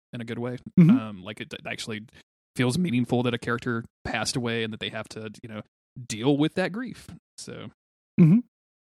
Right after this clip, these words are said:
Speaker 1: um,
Speaker 2: Yeah.
Speaker 1: yeah.
Speaker 2: Yeah, good issue.
Speaker 1: Excellent issue.
Speaker 2: Good,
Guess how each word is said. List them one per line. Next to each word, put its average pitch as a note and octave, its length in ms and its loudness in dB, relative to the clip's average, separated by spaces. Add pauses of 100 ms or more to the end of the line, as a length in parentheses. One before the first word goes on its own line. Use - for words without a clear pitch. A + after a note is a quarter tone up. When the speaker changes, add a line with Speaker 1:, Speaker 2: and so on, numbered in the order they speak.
(300)
Speaker 1:
um, C3 160 -6
Speaker 2:
Yeah. B2+ 180 -6 (100)
Speaker 1:
yeah. D3 160 -6 (1200)
Speaker 2:
Yeah, C#4 100 4 (220)
good C#4 100 6
issue. D#3+ 280 2 (580)
Speaker 1:
Excellent - 340 -4
issue. - 160 -6
Speaker 2:
Good, F3+ 300 4